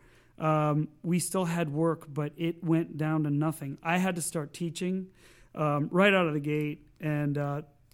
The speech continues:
that, that ended up being transformative and very important part of my life,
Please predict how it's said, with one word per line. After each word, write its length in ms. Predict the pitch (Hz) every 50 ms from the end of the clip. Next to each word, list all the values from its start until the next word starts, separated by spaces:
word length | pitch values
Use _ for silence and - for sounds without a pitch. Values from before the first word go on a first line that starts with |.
| - _ - - - - - - - - 175 151
that, 240 | 135 170 165 175 - - 170
that 160 | 156 160 151
ended 260 | 147 147 147 143 139
up 140 | 143 - -
being 220 | 165 151 139 143 139
transformative 760 | - 147 139 135 - - - 156 147 147 147 139 143 131 135
and 200 | 131 127 127 123 -
very 280 | - 156 143 139 139 135 131 131 - - - -
important 460 | - 160 147 160 156 143 143 - -
part 180 | - 160 151 147
of 60 | 139
my 100 | 139 131
life, 460 | 139 147 156 156 151 143 127 - -